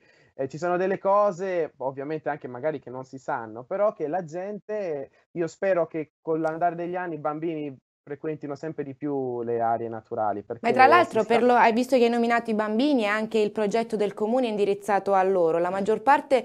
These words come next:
Speaker 2: dei vostri visitatori sono bambini o ci sono anche degli adulti?
Speaker 1: Sono generalmente le famiglie con i bambini piccoli fino ai cinque, ai sei anni.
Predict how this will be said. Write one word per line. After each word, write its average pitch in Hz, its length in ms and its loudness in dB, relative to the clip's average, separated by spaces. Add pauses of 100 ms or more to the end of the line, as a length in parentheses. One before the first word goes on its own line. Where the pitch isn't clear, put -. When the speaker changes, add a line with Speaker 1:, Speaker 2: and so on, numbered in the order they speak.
(180)
Speaker 2:
dei 214 220 8
vostri 214 800 2
visitatori 202 840 2
sono 190 340 0
bambini 247 520 4
o 208 180 2
ci 262 120 -4
sono 247 240 -2
anche 226 300 -2
degli 202 200 0
adulti? 156 760 -4 (760)
Speaker 1:
Sono 160 380 -2
generalmente 160 720 -2
le 151 120 -2
famiglie 175 640 -4
con 143 180 -10
i 143 100 -8
bambini 139 520 -8
piccoli 131 540 -8
fino 139 320 -8
ai 131 340 -6
cinque, 143 520 -6
ai 131 60 -6
sei 131 300 -6
anni. 98 480 -8